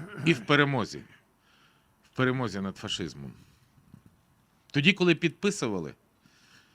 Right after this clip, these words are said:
представники всіх країн були впевнені: війна більше ніколи не має повернутися. Ми не маємо більше допустити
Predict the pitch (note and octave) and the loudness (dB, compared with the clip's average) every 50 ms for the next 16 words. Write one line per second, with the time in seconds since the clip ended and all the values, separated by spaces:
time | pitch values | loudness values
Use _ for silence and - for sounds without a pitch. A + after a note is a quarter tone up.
0 | _ _ _ _ _ - C3 C#3 - - - D#3 D#3+ E3+ D3+ - G#3 D#3 - - | _ _ _ _ _ -2 -2 -2 0 2 2 4 4 4 2 2 2 0 0 0
1 | - E3+ C3+ - - D#3 D3+ D#3 F3 F3 E3+ D3 C#3 C#3 C#3+ C3 - - - A#2+ | -2 -2 -2 -2 -2 0 2 2 2 0 -2 -2 -2 -2 -4 -4 -4 -4 -2 -2
2 | G2+ E2+ D#2 D2 C2 A1 - - _ _ _ _ _ _ _ _ _ _ _ _ | 0 -2 -4 -8 -10 -12 -14 -20 _ _ _ _ _ _ _ _ _ _ _ _
3 | - A2+ C#3 C#3+ C#3+ D3+ D3+ C3+ C3 B2 _ _ _ _ _ _ _ _ _ _ | -2 2 2 4 4 4 4 2 2 -2 _ _ _ _ _ _ _ _ _ _
4 | _ _ _ _ _ _ _ _ _ _ _ _ - A#2+ D3 C#3+ - - D3+ D3 | _ _ _ _ _ _ _ _ _ _ _ _ 0 2 2 2 2 0 -2 -2
5 | D#3 D3 - D#3+ D3+ C3+ B2 A#2 B2 B2 B2 A#2+ A#2 A2 G#2+ - - A#2+ A#2 A#2 | -2 -2 0 2 2 2 2 0 0 -2 0 2 2 2 2 0 -2 -4 -4 -4
6 | A2+ A2+ G#2+ F2 - - - - - D2 - - _ _ _ _ _ _ _ _ | -4 -6 -6 -8 -8 -10 -12 -14 -14 -14 -16 -20 _ _ _ _ _ _ _ _
7 | _ _ _ _ _ _ _ _ _ _ _ _ _ _ _ _ _ _ _ _ | _ _ _ _ _ _ _ _ _ _ _ _ _ _ _ _ _ _ _ _
8 | _ _ _ _ _ _ _ _ _ - C#3+ E3 F3+ F3+ F3 D#3+ D3 C3+ B2 A2+ | _ _ _ _ _ _ _ _ _ 4 6 6 8 8 8 8 8 8 6 4
9 | A2 G#2+ G2 F#2 - _ _ _ _ _ _ _ _ _ _ _ _ - A2 D3 | 2 -2 -4 -6 -10 _ _ _ _ _ _ _ _ _ _ _ _ 0 6 6
10 | D3+ C3 - - C3 A#2+ C3 - - C3 E3 E3 D3+ A2+ F#2 - - D2 - G3 | 6 6 6 2 0 0 -2 -2 0 -2 -2 0 0 0 0 0 -2 -2 2 2
11 | G#3+ E3 | 2 2